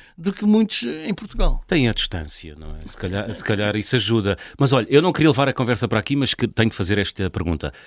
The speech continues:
Speaker 2: Sendo viajante e sendo um apaixonado pelo Império, eh, enfim, pelo Império Português, ahm, é adepto do termo descobrimentos?
Speaker 1: Eh,
Speaker 2: Isto é polémico.
Speaker 1: é, é polémico
Speaker 2: Ai, o que eu
Speaker 1: porque
Speaker 2: fui abrir aqui hoje. <laughs>
Speaker 1: Não. Eh, é,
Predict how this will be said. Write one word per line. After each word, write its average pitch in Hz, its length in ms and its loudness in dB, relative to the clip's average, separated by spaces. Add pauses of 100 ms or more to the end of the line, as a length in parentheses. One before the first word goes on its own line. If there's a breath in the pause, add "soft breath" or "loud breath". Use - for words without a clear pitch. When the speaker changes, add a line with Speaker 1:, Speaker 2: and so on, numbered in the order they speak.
(100)
Speaker 2:
Sendo 120 240 2
viajante 107 480 2
e 90 40 -6
sendo 98 340 -2
um 95 100 4
apaixonado 92 580 0
pelo 87 240 -2
Império, 90 560 0
eh, 78 320 -4
enfim, 80 220 -6
pelo 95 180 -2
Império 92 440 0
Português, 113 500 0 (420 loud breath)
ahm, 92 580 0 (420 soft breath)
é 113 100 4
adepto 113 320 0
do 92 140 -4
termo 95 360 0
descobrimentos? 87 720 -2 (1600)
Speaker 1:
Eh, 175 520 2
Speaker 2:
Isto - 140 -4
é 127 40 4
polémico. 120 680 2 (120)
Speaker 1:
é, 202 240 0
é - 40 -2
polémico 180 380 2
Speaker 2:
Ai, 160 100 6
o 151 60 4
que 160 100 2
eu - 20 6
Speaker 1:
porque 156 160 4
Speaker 2:
fui 151 80 6
abrir 139 240 4
aqui 127 260 0
hoje. 104 260 0 (120)
<laughs> - 180 2
Speaker 1:
Não. 165 220 4 (720 loud breath)
Eh, 185 260 2 (220)
é, 214 180 4